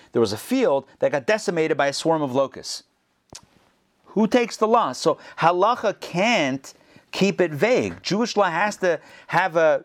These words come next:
definition of when the legal transfer has taken place and the liability is now moved from,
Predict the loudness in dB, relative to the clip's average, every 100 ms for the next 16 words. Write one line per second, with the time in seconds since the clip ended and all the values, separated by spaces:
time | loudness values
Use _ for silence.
0 | _ 0 2 2 2 0 0 0 -2 -2
1 | 0 2 -2 -4 -8 -14 _ _ -18 -4
2 | 4 4 6 2 2 4 4 4 0 2
3 | 2 2 0 0 0 2 0 0 -2 -2
4 | 0 0 -4 -12 -20 -6 -2 0 2 2
5 | 0 0 0 0 0 0 -2 -6 -12 _
6 | _ _ _ -2 2 2 4 2 2 2
7 | 0 -2 -6 0 2 2 0 -8